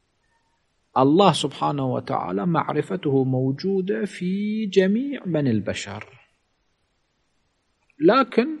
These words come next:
الكثير يشركون، ولكن الحجة تامة عليهم. فإذن الظاهر في الإنسان هو البارز،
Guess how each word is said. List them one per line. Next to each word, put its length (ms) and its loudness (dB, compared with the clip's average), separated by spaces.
الكثير 540 4
يشركون، 880 2
ولكن 440 8
الحجة 400 6
تامة 480 6
عليهم. 600 0
فإذن 480 2
الظاهر 640 6
في 100 -2
الإنسان 760 0
هو 120 10
البارز، 840 4